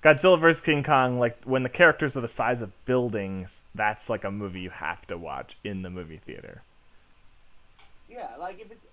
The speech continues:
Speaker 2: anything like, like, take Pacific Win, for example, like,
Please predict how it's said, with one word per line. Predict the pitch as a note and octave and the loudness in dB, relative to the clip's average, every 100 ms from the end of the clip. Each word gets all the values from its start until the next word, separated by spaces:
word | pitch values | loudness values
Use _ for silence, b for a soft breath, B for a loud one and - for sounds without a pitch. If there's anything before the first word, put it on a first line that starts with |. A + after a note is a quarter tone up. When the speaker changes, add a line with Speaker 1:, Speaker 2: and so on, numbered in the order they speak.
| - | -16
Speaker 2:
anything | B3 C#4 C4+ G#3+ | -14 -16 -18 -16
like, | G#3 - _ _ - - - - - - - - G3+ - | -16 -16 _ _ -20 -20 -20 -20 -20 -20 -20 -20 -20 -16
like, | G#3 F#3+ | -16 -16
take | B3 - | -20 -20
Pacific | C4 B3 A#3+ A3 F3 - - D#3+ | -18 -18 -16 -16 -18 -20 -20 -16
Win, | G#3 G#3 F3 | -14 -14 -16
for | F3 | -18
example, | D#3+ D3+ C#3+ | -16 -14 -14
like, | D3 | -14